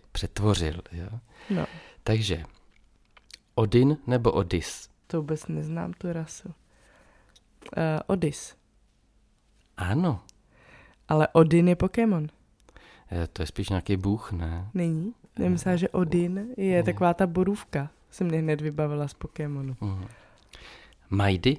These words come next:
Speaker 1: nebo Aidy?
Speaker 2: Majdy nebo Aidy? Jak se to píše?
Speaker 1: Majdy a Idy.
Speaker 2: Aha.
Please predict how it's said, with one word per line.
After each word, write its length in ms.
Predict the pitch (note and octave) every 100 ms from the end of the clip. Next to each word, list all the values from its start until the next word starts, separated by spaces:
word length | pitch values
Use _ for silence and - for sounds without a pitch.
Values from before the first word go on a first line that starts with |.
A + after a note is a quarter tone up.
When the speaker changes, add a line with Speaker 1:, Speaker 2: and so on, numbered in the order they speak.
| -
Speaker 1:
nebo 260 | C3 A#2 -
Aidy? 380 | G2 F2+ E2+ - _ _ _ _ _ _ _ _ _ _ _ D3+ D3 D3 C#3+
Speaker 2:
Majdy 580 | B2+ C3+ D3 D#3+ G3+
nebo 280 | G#3 G3+ F#3+ - _
Aidy? 540 | - C#3+ C3+ C#3 D#3 A3
Jak 120 | A3+
se 120 | - F3
to 100 | D#3
píše? 360 | F3 - D#3+ - -
Speaker 1:
Majdy 680 | G#2 A2 C#3+ D3 C#3+ C#3 C#3
a 100 | A#2+
Idy. 400 | A#2 G#2 F#2 F2+ F#2+ _ _ _
Speaker 2:
Aha. 580 | C#3+ D3+ D3+ B2+ -